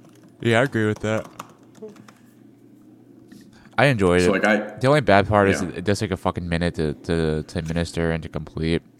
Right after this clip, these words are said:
Speaker 1: but also that's just a, um, a factor of doing six events too. I think it's a pretty good event, and it does take a little bit longer than the, than the A P F T to administer and complete, but,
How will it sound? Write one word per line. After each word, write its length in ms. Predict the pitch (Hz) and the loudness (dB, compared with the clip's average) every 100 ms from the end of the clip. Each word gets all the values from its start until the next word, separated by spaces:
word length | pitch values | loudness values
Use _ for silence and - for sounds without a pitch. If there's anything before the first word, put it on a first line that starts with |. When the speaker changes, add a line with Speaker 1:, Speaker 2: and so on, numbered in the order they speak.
| _ - | _ -10
Speaker 1:
but 120 | 85 | 0
also 320 | 90 92 95 | 2 2 0
that's 260 | 85 90 - | 0 0 0
just 240 | 85 - | -8 -8
a, 440 | 57 76 76 65 64 - - | -8 -6 -4 -6 -10 -14 -14
um, 680 | 85 80 76 76 76 78 - - - - - _ _ _ _ - - - - - - | -10 -8 -6 -8 -10 -12 -18 -20 -20 -20 -20 _ _ _ _ -20 -20 -20 -20 -20 -14
a 40 | - | -8
factor 400 | - 90 82 87 | 0 0 2 -4
of 100 | 76 | -2
doing 220 | 85 76 | -4 -6
six 240 | - 71 | -10 -10
events 340 | 65 58 58 - | -10 -10 -10 -12
too. 360 | - 55 50 98 | -10 -8 -8 -8
I 80 | 92 | -6
think 180 | 90 90 | -4 -2
it's 200 | 82 - | -2 -4
a 60 | 71 | -8
pretty 280 | - 85 | -8 -8
good 140 | 73 65 | -8 -6
event, 340 | 62 67 - - | -6 -6 -8 -10
and 200 | 90 90 - - - - _ - | -8 -8 -10 -20 -20 -20 _ -12
it 140 | 92 | 2
does 200 | 123 123 | 4 4
take 60 | 113 | 2
a 20 | |
little 140 | 101 | 0
bit 40 | 92 | 4
longer 220 | 92 90 | 2 2
than 140 | 87 | -4
the, 80 | 82 - | -6 -10
than 140 | - 82 | -12 -10
the 120 | - | -6
A 80 | 85 | -6
P 200 | - 78 | -4 -4
F 100 | 80 | -4
T 280 | 85 85 82 | -2 -2 -2
to 140 | - | -6
administer 420 | 78 82 80 - | -6 -4 -6 -6
and 120 | 78 - | -10 -10
complete, 500 | 73 - 80 78 - | -14 -8 -6 -4 -6
but, 260 | 67 - | -10 -10